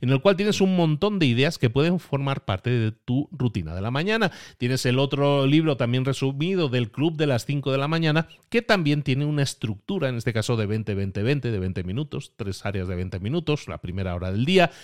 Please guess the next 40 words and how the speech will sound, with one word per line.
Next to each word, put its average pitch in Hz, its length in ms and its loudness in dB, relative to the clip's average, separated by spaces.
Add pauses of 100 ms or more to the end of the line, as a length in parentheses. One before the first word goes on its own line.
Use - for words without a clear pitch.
(260)
Cualquiera 196 600 2
de 185 60 -2
esos 190 220 -6
formatos 147 520 -4
es 127 140 -2
válido. 160 380 -4 (460)
O 247 260 0 (120)
crearte 240 560 2
tu - 260 0
propio 170 400 0
formato 107 540 -2
como 95 240 -4
yo 87 200 -6
he 78 120 -12
hecho. - 280 -16 (840)
Es 120 100 -4
el 135 120 2
que 131 100 0
te 127 80 2
he - 20 -2
compartido 135 460 2
aquí. 196 260 0 (260)
Espero 254 300 4
que 233 80 2
te 139 140 0
sirva. 113 500 2
Espero 165 420 0
que 156 280 2 (240)
de 139 420 4
verdad 139 640 4
te 131 140 2
sume 190 580 2
y 135 160 2
puedas 180 480 -2
generar 123 500 0
resultados 110 600 -2
diferentes 117 640 -2
en 110 100 0
este 117 300 0
año. 110 320 0